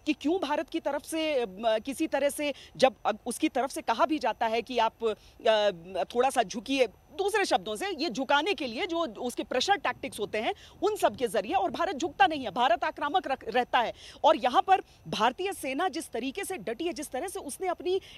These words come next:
एक, अ, एक रणनीतिक प्लानिंग की है, अ, रोहित, उसने बिल्कुल चीन को चारों खाने चित्त कर दिया है। वो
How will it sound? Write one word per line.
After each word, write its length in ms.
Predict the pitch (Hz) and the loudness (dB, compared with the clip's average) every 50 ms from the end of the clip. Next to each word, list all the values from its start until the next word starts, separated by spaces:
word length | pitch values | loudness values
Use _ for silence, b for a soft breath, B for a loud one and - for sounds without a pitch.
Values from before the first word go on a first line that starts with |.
| B | B
एक, 200 | - 302 - - | -6 -6 -4 -2
अ, 140 | - 247 240 | 0 0 0
एक 240 | 226 - 277 - 240 | 0 0 -2 -4 -2
रणनीतिक 480 | 202 208 214 226 233 311 392 - 480 - - | -2 -2 -2 -2 0 0 0 0 -2 -4 -2
प्लानिंग 360 | 349 339 294 285 302 302 285 | -2 -2 -2 0 -2 -4 -4
की 180 | - 285 285 277 | -2 -2 -2 -2
है, 200 | 254 247 226 190 B B B B | 0 0 0 0 B B B B
अ, 100 | - 220 | 2 2
रोहित, 320 | 226 208 247 240 269 381 - - b b b b | 2 2 2 -2 -2 -2 -4 -8 b b b b
उसने 360 | - 302 - - 311 349 359 285 | -6 -6 -4 -4 -2 0 0 0
बिल्कुल 680 | 190 277 285 240 - - 294 339 339 330 330 330 277 196 - - _ _ _ - | -2 -4 -6 -6 -6 -4 -2 0 0 0 0 -2 -4 -8 -12 -20 _ _ _ -4
चीन 240 | 277 285 302 302 | -4 -2 -2 -2
को 120 | - 320 302 | -4 -6 -6
चारों 300 | - - 247 247 277 285 | -4 -2 -2 -2 -4 -6
खाने 240 | - - 247 254 285 | -6 -8 -8 -8 -8
चित्त 300 | - - 285 - - 262 | -8 -8 -10 -8 -6 -6
कर 160 | - 233 214 | -4 -4 -4
दिया 200 | 180 208 208 214 | -2 -2 -2 -2
है। 80 | 247 | 0
वो 160 | 285 381 381 | -2 -2 -4